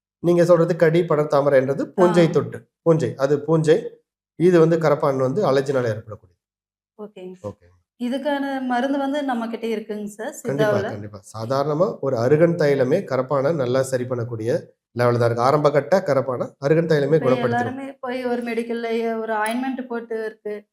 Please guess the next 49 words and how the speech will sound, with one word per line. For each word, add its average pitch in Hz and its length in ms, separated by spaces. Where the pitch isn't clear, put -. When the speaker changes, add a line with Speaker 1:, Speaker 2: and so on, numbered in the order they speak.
Speaker 1:
ம். - 400
Speaker 2:
வாங்கிட்டு 247 320
வந்து 277 80
போடுறாங்க. 226 720
ஒரு 233 180
மூணு 240 280
மாசம் 233 420
அதே 226 400
யூஸ் 220 140
பண்றாங்க 202 320
சார். 208 140
அதுக்கப்புறம் 208 400
கேட்கல. 196 580
Speaker 1:
ம். 117 320
Speaker 2:
அதே 220 220
கம்ப்ளைண்ட் 220 420
சொல்லிட்டு 220 360
நம்ம 233 280
கிட்டயும் 294 480
வர்றாங்க 214 280
சார். 214 280
ஆனா 127 280
Speaker 1:
ஆமா. 202 40
Speaker 2:
அதே 214 340
ஆயின்மெண்ட் 220 600
கொடுங்க, 202 560
ஒரே 220 280
ஆயின்மெண்ட் 208 540
போதும். 202 340
Speaker 1:
அதான், - 20
அதான், 104 300
அதான். 92 320
Speaker 2:
அது 214 100
Speaker 1:
அ-, 208 40
Speaker 2:
எல்லாரும் 226 360
பண்றது 233 160
Speaker 1:
அது 123 340
Speaker 2:
தப்பு. 123 300
Speaker 1:
உள்ளுக்கு 170 520
எடுக்கிறது 156 240
சில 151 240
பேர் 151 160
மருந்து 139 400
தயங்குறாங்க. 120 360
இது 135 200
தயங்க 135 300
வேண்டிய 139 240
அவசியமே 127 360
இல்ல. 110 320